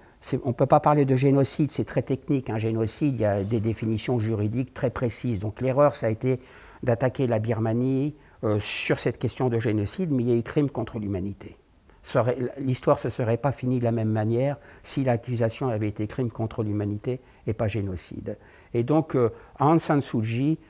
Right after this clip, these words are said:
son grand, sa grande erreur, au lieu de s'adresser au monde entier en disant « Regardez, la Constitution ne me laisse pas les mains libres », sa grande erreur, ça a été de se taire quand il y a eu le drame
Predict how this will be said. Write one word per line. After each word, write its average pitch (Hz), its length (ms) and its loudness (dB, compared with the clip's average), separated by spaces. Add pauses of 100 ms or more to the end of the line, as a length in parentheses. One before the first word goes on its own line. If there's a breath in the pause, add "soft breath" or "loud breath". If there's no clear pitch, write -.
(140 soft breath)
son - 260 -2
grand, 120 580 4 (140)
sa 104 220 -2
grande 151 360 2
erreur, 127 500 0 (680 soft breath)
au 151 100 8
lieu 151 220 6
de 131 80 2
s'adresser 127 800 2
au 113 100 4
monde 147 300 4
entier 120 400 0
en 104 80 0
disant « 107 360 0
Regardez, 135 600 4
la 120 100 4
Constitution 120 800 -4 (320 soft breath)
ne 123 180 4
me 165 140 6
laisse 147 220 4
pas 131 160 2
les 120 160 4
mains 104 180 2
libres », 123 520 -2 (260 loud breath)
sa 117 200 2
grande 147 280 6
erreur, 143 360 4
ça - 120 -4
a 110 40 2
été 104 200 0
de 107 100 0
se - 160 -4
taire 139 640 0 (400 loud breath)
quand 127 160 2
il 120 100 2
y 117 40 4
a 117 40 4
eu 123 220 2
le 110 160 0
drame 117 600 -2